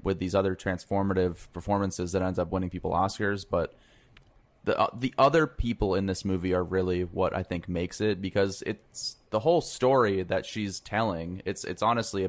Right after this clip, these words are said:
it's about the eighteen-month stay in the hospital, and the actual short story. I did a little bit of research. She's just talking about these people that she saw, um, and interacted with,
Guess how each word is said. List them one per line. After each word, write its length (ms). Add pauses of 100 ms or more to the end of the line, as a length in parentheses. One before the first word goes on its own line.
it's 220
about 480
the 140
eighteen-month 840
stay 260
in 80
the 60
hospital, 640 (420)
and 160
the 80
actual 340
short 280
story. 280
I 20
did 120
a 60
little 160
bit 120
of 80
research. 340
She's 220
just 200 (200)
talking 320
about 360
these 160
people 340
that 140
she 200
saw, 400 (480)
um, 300
and 80
interacted 500
with, 340